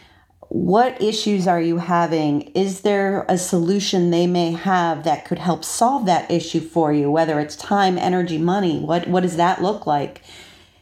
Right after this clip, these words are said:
If they're listening to you, they'll bring value to you. And by bringing value to you, they, it's just a checkbox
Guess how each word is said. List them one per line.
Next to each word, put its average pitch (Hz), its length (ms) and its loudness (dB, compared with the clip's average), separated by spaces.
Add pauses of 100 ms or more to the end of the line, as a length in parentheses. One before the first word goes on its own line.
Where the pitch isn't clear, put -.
(200)
If 185 360 0
they're 196 260 2
listening 233 680 0
to 247 240 0
you, 269 500 0 (920)
they'll 170 400 2
bring 175 500 0
value 151 560 -2
to - 220 -4
you. 139 580 -2 (520)
And 175 240 4
by 160 160 2
bringing 185 500 0
value 175 460 0
to 175 200 -8
you, 180 600 0 (640)
they, 160 340 2
it's - 460 -6
just 175 240 2
a 147 60 4
checkbox - 1200 -2